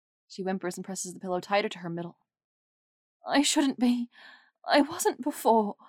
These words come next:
I don't know what happened, but, but I can feel it in."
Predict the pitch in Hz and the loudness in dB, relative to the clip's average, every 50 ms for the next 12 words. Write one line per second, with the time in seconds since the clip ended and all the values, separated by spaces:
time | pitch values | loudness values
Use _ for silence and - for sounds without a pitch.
0 | _ _ _ _ _ _ _ _ - - 392 392 330 - - 415 453 466 - 285 | _ _ _ _ _ _ _ _ -8 -2 2 2 2 2 2 -2 -2 0 2 4
1 | 302 294 262 - - 247 294 285 269 302 294 262 233 262 277 - _ _ _ _ | 4 4 4 4 2 4 4 4 4 4 2 2 2 2 2 0 _ _ _ _
2 | - - _ _ _ _ _ _ _ _ _ _ - 262 294 349 359 349 269 262 | -20 -20 _ _ _ _ _ _ _ _ _ _ -6 -4 -2 2 4 4 4 4
3 | - 311 294 285 - - 359 320 320 320 320 - - - - 294 277 262 269 254 | 4 2 2 2 0 0 2 4 4 4 4 2 2 2 4 4 6 6 4 2
4 | 247 254 | 2 0